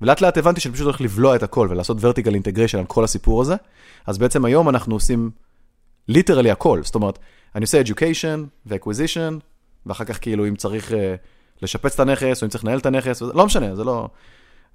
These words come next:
הנקודה היא שאנחנו עושים הכל, כי אני לא יכול להבטיח את ה-value, אם אני, או את ה-quality, אם אני הולך למישהו חיצוני. וכל המנגנון האופרציוני הזה, הוא מאוד כבד ומאוד מתוחכם, אבל הוא גם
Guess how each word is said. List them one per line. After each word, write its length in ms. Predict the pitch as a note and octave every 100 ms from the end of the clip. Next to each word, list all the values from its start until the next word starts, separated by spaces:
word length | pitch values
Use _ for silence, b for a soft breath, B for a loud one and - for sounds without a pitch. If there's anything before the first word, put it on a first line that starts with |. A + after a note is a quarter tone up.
| - -
הנקודה 480 | - - C#3 C#3+ D#3+
היא 80 | G3
שאנחנו 240 | F3+ C#3+
עושים 220 | C3+ F3+
הכל, 260 | D#3+ - G#3+
כי 80 | -
אני 120 | C3+
לא 80 | B2
יכול 160 | D3+ D#3+
להבטיח 320 | B2 D#3+ D#3
את 100 | -
ה-value, 480 | G#2 C3+ F3+ B2+ B2+
אם 120 | B2+ A2+
אני, 80 | A2+
או 100 | A2
את 100 | G#2+
ה-quality, 360 | - E3 F3+ B2
אם 140 | A#2+ A2
אני 60 |
הולך 180 | A2 B2+
למישהו 200 | A#2 A#2+
חיצוני. 360 | - - G2 - - b b b b b -
וכל 340 | G#2+ C#3+ F3
המנגנון 380 | E3+ C#3+ B2+ D3
האופרציוני 640 | D3 C3+ A#2+ - G#3 A#3+
הזה, 240 | C#3+ A2+ A2+ _ _ _ _ _ _ _ _ _ _ _
הוא 160 | G#2 F#2+
מאוד 400 | G2+ - D#3 D#3+
כבד 440 | - C3+ A2 D3 A#2 G#2+
ומאוד 240 | G#2 A2+
מתוחכם, 500 | C#3 D#3 E3 - A#3+ A3+ F#3+ -
אבל 200 | G#2+ G#2+
הוא 160 | G#2
גם 260 | G#2 G2+